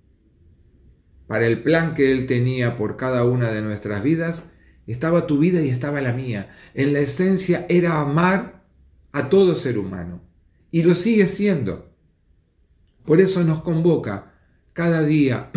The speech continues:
<clears throat> a que nosotros también podamos hacerlo. Quiero terminar con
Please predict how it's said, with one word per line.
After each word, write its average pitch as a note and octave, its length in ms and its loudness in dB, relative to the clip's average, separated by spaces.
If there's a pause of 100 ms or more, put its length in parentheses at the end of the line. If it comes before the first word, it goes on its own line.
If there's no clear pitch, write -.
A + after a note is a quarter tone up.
(140)
<clears throat> - 220 -20
a B2 140 -6
que C3 120 -2
nosotros C3+ 500 -2
también B2+ 540 -4 (500)
podamos A#2 520 -2
hacerlo. F2+ 680 -6 (680)
Quiero G3+ 240 0
terminar E3 760 -2 (1160)
con A#2+ 560 -4